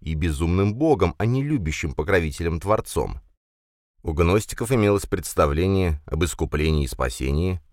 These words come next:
но в написанных мною рассказах оно не отражено. Скажем, в происшествии в Мюлленберге коллективная религиозная доктрина стала основой для жуткой разрушительной силы, от которой нигде не укрыться.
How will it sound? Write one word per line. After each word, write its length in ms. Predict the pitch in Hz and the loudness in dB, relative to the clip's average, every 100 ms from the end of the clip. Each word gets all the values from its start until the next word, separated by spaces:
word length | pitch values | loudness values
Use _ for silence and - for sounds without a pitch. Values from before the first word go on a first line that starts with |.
| - | -6
но 240 | 87 101 | 2 2
в 80 | 85 | 4
написанных 640 | 98 90 98 87 82 78 80 | 2 0 -2 -2 0 0 2
мною 280 | 78 73 | 2 2
рассказах 560 | 67 69 - 160 95 - | 0 -2 -4 -4 -4 -2
оно 300 | 76 104 127 | 0 0 -2
не 220 | 104 95 | -2 0
отражено. 720 | 107 - 95 85 98 78 52 - _ _ _ _ _ _ _ | 0 0 -2 0 2 2 -2 -8 _ _ _ _ _ _ _
Скажем, 500 | - 92 85 85 82 | -4 2 2 4 0
в 140 | - | 0
происшествии 760 | - 87 82 101 92 - 90 87 | 0 0 2 2 2 0 -2 0
в 80 | 101 | 0
Мюлленберге 840 | 156 110 78 71 69 67 - 69 - | 0 2 2 2 0 -2 -8 -6 -2
коллективная 600 | 90 95 131 147 135 113 | 0 0 2 4 4 4
религиозная 640 | 110 98 117 104 107 101 | 2 2 2 4 4 4
доктрина 520 | 101 92 - 127 120 | 4 2 0 2 2
стала 400 | - - 110 107 | 0 4 6 6
основой 840 | - 120 - - 117 117 123 117 123 | 4 0 2 2 4 6 4 4 0
для 240 | 101 107 | 2 2
жуткой 400 | 80 87 - 90 | 2 -2 0 0
разрушительной 680 | 85 82 76 80 67 64 65 | 0 0 -2 -6 -4 -4 -4
силы, 420 | - 78 95 113 - | -4 -2 -2 -4 -4
от 160 | - - | -4 -2
которой 520 | 69 73 92 98 - - - | -2 2 2 2 -4 -14 -4
нигде 440 | 117 123 82 73 | -2 0 -2 0
не 120 | 69 | 0
укрыться. 600 | 67 - - - - - | -2 -4 -8 -10 -14 -14